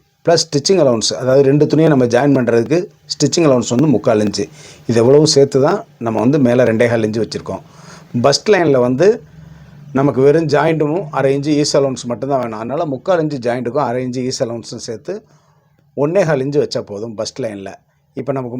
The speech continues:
முப்பத்தாறு இன்ச்சு இருக்குது பஸ்ட்டு, நாலில் ஒரு பங்கு ஒம்பது இன்ச்சு ப்ளஸ்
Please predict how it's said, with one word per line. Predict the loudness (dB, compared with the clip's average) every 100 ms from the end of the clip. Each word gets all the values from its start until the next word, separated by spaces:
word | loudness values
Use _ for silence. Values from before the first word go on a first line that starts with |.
| -8
முப்பத்தாறு | -2 0 2 2
இன்ச்சு | 2 0
இருக்குது | 0 -2 -4
பஸ்ட்டு, | -6 -8 -10 -8
நாலில் | -6 0 0
ஒரு | 0 -4
பங்கு | -2 -2
ஒம்பது | -2 -4 -4
இன்ச்சு | -6 -8 -10 _ _ -20 -4
ப்ளஸ் | -2 0